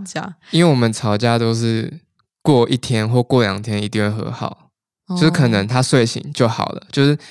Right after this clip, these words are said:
Speaker 2: 他睡醒就会忘记他昨天为什么生气。
Speaker 1: 哦。
Speaker 2: 所以，所以，所以，所以其实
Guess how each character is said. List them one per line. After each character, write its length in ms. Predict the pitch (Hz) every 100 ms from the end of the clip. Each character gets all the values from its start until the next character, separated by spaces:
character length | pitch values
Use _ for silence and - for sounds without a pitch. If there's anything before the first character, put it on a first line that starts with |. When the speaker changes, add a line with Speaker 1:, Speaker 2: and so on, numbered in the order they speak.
| - -
Speaker 2:
他 140 | 170
睡 160 | 175 156
醒 140 | 123
就 80 | 117
会 20 |
忘 180 | 127 123
记 120 | 123
他 100 | 120
昨 220 | 113 95
天 340 | - 104 101 110 - -
为 100 | -
什 140 | 113
么 80 | 110
生 180 | - -
气。 320 | - - - - _ _ _ _ _ -
Speaker 1:
哦。 280 | - - 214 123 -
Speaker 2:
所 140 | 139 139
以， 260 | 139 127 - - -
所 240 | - 139
以， 100 | 165 156 -
所 180 | - 151
以， 80 |
所 180 | 151 156
以 60 | 139
其 180 | 123 113
实 300 | 110 110